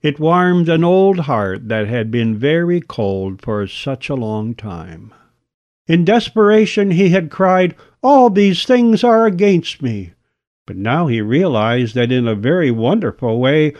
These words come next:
all these things had been for him. Joseph had been sent away so he could save his family.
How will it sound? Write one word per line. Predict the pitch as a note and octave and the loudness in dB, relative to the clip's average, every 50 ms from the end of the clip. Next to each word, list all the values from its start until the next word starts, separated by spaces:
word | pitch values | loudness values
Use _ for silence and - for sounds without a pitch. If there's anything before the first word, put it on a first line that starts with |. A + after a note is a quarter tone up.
| - _ _ | -18 _ _
all | C#3 C3+ D#3+ F#3+ F#3+ F#3+ F3+ | 0 2 2 4 2 2 2
these | F3 G3+ G3+ F#3 - - | 2 2 0 0 -2 -2
things | - F#3+ G3+ G3+ G3+ F#3+ - | 0 0 0 2 0 -2 0
had | F#3+ G3+ G3 | 0 0 0
been | F3 G#3 G#3 G#3 | 2 0 0 0
for | F3+ - - F#3+ G#3 B3+ A#3+ D3+ | -2 -4 -4 -4 -2 -2 -4 -6
him. | A#2+ B2 - C#3+ D3+ D#3+ E3 _ _ _ _ _ _ _ _ _ _ | -6 -8 -10 -12 -16 -20 -20 _ _ _ _ _ _ _ _ _ _
Joseph | - - C4+ D4+ C#4 - - C4+ B3 - | 0 2 4 4 4 2 0 -2 -2 0
had | G3 A3+ G#3+ F3+ | 0 0 0 2
been | F#3 G3 F#3 E3 C#3 | 2 0 0 0 -2
sent | - - B3 C#4 B3 C4 | -2 -2 0 0 2 2
away | A#3 E3+ C#3+ C#3+ C#3 C#3+ C#3+ C#3+ C#3 C3+ | 0 0 2 2 4 4 4 2 2 0
so | C3 - - C#3+ C3+ | -2 -2 -2 0 0
he | C#3 D3+ D3 | 2 0 0
could | C#3+ - D3 C3 | 0 -2 -4 -4
save | B2 - - F3 E3 E3+ E3+ F3 E3 - | -6 -6 -2 0 0 2 2 0 0 -2
his | F3 F3 E3 - | -4 -4 -6 -6
family. | - C3 G#2+ G#2 G2 F2+ F2+ F2+ F#2 F#2+ A2+ | -8 -8 -6 -6 -8 -10 -10 -12 -14 -16 -20